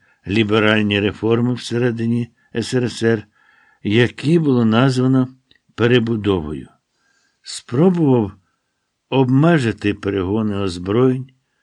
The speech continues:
за що тисяча дев'ятсот дев'яностого отримав Нобелівську премію миру.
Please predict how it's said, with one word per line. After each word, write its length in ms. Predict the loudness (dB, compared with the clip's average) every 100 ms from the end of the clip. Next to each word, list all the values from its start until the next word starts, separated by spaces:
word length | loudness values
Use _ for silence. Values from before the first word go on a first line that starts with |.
| _ -16
за 260 | -8 -4 -2
що 280 | -2 -4 -4
тисяча 580 | -4 -4 -4 -6 -6
дев'ятсот 500 | -4 -4 -6 -8 -8
дев'яностого 840 | -4 -2 -2 -4 -6 -10 -10 -10 -12 _ _ _ _ _ _ -12
отримав 640 | -12 -10 -6 -4 -4 -8 _ _ _ _ _ _ -12
Нобелівську 920 | -8 -2 -2 -2 -6 -8 -14 -12 -14
премію 640 | -10 -8 -8 -8 -8 -10
миру. 480 | -10 -10 -12 -16